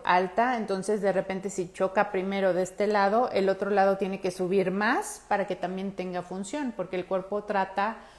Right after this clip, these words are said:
siempre de devolver, este, pues, la, la función, y la realidad es que esas compensaciones son lo que van dañando la articulación.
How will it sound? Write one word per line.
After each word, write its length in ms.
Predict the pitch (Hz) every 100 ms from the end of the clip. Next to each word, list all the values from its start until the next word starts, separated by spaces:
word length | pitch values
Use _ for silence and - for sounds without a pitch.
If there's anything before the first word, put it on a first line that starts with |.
| - _
siempre 720 | - 247 226 214 220 285 - - - _
de 220 | - 202 190
devolver, 840 | 185 180 185 175 202 214 247 -
este, 480 | 196 180 - 175 170
pues, 340 | 165 185 175 180
la, 580 | 180 180 175 170 170 -
la 180 | 175 165
función, 720 | 196 196 - 226 214 226 370 - - _ - - _
y 140 | - 208
la 180 | 202
realidad 640 | 190 196 196 202 202 202 208
es 240 | 214 202
que 560 | - 208 208 220 220 -
esas 440 | 196 196 208 208
compensaciones 1600 | - 202 185 180 180 185 180 175 185 185 - 269 302 262 214 233
son 180 | 233 226
lo 140 | 220 214
que 80 |
van 260 | 190 190 196
dañando 460 | 202 185 175 175 185
la 200 | 170 165
articulación. 960 | 175 170 170 175 - 214 247 247 349